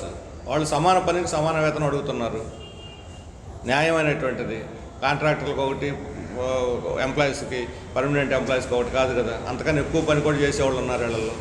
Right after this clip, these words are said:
ఇంజనీరింగ్ స్టాఫ్ ఉంది. అలాగే సర్వశిక్ష అభియానం వాళ్ళకి అప్పటి నుంచో పెండింగ్లో ఉన్నాయి వాళ్ళ కోరికలు.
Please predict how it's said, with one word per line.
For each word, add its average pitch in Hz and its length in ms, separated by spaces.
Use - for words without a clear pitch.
ఇంజనీరింగ్ 147 420
స్టాఫ్ 135 320
ఉంది. 117 320
అలాగే 156 680
సర్వశిక్ష 165 460
అభియానం 147 520
వాళ్ళకి 151 300
అప్పటి 156 240
నుంచో 175 220
పెండింగ్లో 156 440
ఉన్నాయి 147 220
వాళ్ళ 127 120
కోరికలు. 120 640